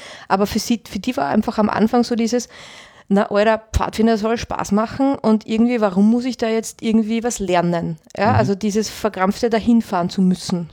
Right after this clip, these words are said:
Speaker 1: Ja.
Speaker 2: Mhm.
Speaker 1: Äh, und wie es dann irgendwie darum gegangen ist, „Hey, da, du kriegst ja eh ganz viel Handwerkszeug mit, das du verwenden kannst und jetzt, da geht's jetzt nicht darum, eine Prüfung abzuabsolvieren, sondern wirklich einfach Dinge auszuprobieren und auch mit anderen in Kontak-, Kontakt zu kommen“, ist das plötzlich ein ganz anderes Level gewesen.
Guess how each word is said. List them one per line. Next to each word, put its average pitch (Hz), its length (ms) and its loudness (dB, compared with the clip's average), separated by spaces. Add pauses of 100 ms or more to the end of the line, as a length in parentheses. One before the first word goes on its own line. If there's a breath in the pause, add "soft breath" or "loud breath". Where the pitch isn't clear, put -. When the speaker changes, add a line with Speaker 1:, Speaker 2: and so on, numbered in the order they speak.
Speaker 1:
Ja. 104 180 0
Speaker 2:
Mhm. 117 140 -2 (600 loud breath)
Speaker 1:
Äh, 196 220 2
und - 360 0
wie 214 120 0
es 202 80 -4
dann 233 140 2
irgendwie 233 200 4
darum 196 200 4
gegangen 226 260 4
ist, 226 140 0
„Hey, 214 100 0
da, 214 280 0
du 202 80 -10
kriegst 214 320 -4
ja 226 60 0
eh 220 100 -2
ganz 220 240 2
viel 208 220 -2
Handwerkszeug 208 640 0
mit, 202 180 0
das 196 140 -2
du 196 80 -2
verwenden 202 480 0
kannst 180 340 -2
und 185 80 4
jetzt, 180 240 -2 (240 loud breath)
da 185 100 -2
geht's 180 220 0
jetzt 214 180 2
nicht 190 160 0
darum, 196 220 4
eine 190 160 4
Prüfung 214 340 0
abzuabsolvieren, 185 720 -2
sondern 190 260 2
wirklich 208 280 -4
einfach 190 260 -2
Dinge 220 320 2
auszuprobieren 214 520 0
und 226 100 2
auch 190 120 -4
mit 214 200 2
anderen 202 240 4
in 208 80 2
Kontak-, 190 400 -2 (160)
Kontakt - 420 -2
zu 196 60 -2
kommen“, 202 340 4 (460 loud breath)
ist - 180 -4
das 202 100 -6
plötzlich 202 340 0
ein 190 60 0
ganz 180 280 2
anderes 190 300 2
Level 175 240 -6
gewesen. 170 400 -6